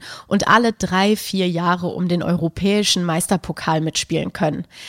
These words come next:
Das Spiel der Kräfte wäre nur dann auf demselben Niveau, wenn mit gleichen Waffen gekämpft würde. Aber so, wir machen einen Schritt, der Herr Abramowitsch macht zwei. Abramowitsch kauft den Erfolg.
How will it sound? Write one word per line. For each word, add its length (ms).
Das 140
Spiel 240
der 100
Kräfte 540
wäre 240
nur 160
dann 240
auf 160
demselben 520
Niveau, 420
wenn 140
mit 140
gleichen 420
Waffen 280
gekämpft 480
würde. 340
Aber 240
so, 380
wir 100
machen 280
einen 340
Schritt, 520
der 120
Herr 200
Abramowitsch 720
macht 200
zwei. 400
Abramowitsch 800
kauft 440
den 180
Erfolg. 600